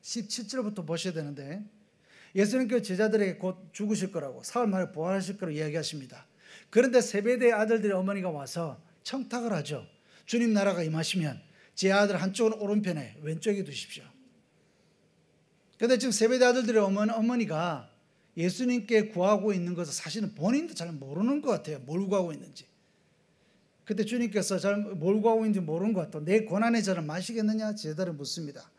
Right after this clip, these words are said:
그러니까 야고보와 요한이 "마실 수 있습니다." 근데 이십삼 절에 보니까 끔찍한 말을 주님이 하세요. "그래, 너희들 마실 거다"고 이야기합니다.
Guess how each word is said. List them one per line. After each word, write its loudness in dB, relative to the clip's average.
그러니까 0
야고보와 4
요한이 4
"마실 -4
수 -6
있습니다." -2
근데 2
이십삼 4
절에 6
보니까 -2
끔찍한 2
말을 4
주님이 2
하세요. -4
"그래, 0
너희들 -6
마실 -8
거다"고 -10
이야기합니다. -18